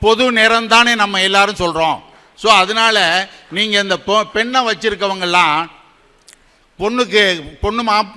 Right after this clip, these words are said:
மாப்பிள்ளைக்கு காமிக்கிறதுக்கு போட்டோ எடுக்கும்போது நீங்க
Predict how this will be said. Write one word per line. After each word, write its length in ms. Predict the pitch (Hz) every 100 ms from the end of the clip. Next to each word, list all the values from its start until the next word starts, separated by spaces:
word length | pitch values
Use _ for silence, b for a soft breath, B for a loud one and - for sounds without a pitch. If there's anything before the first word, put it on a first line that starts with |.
| 165
மாப்பிள்ளைக்கு 560 | 220 240 226 185 190 185
காமிக்கிறதுக்கு 680 | 190 220 175 190 185 170 147
போட்டோ 300 | 202 220 208
எடுக்கும்போது 920 | 185 175 165 165 175 180 156 156 165 - b b b
நீங்க 260 | 170 208